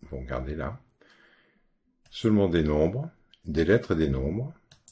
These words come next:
Vous pouvez augmenter le, la longueur. Là, c'est à six, euh, sept, ben huit, hop,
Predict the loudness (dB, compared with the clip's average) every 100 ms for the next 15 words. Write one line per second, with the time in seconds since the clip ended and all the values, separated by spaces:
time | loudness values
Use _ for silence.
0 | _ _ _ _ _ _ -8 0 0 2
1 | 2 4 4 2 4 0 2 2 4 4
2 | 4 2 0 -2 -6 _ _ _ _ _
3 | _ _ -20 _ _ -8 0 2 2 2
4 | 0 -2 -6 _ _ _ -8 -2 0 -2
5 | -4 -4 -4 -4 -4 -4 -8 -2 0 -2
6 | -2 -2 -2 -4 -8 -6 -8 -4 -4 -6
7 | -12 -10 -8 -8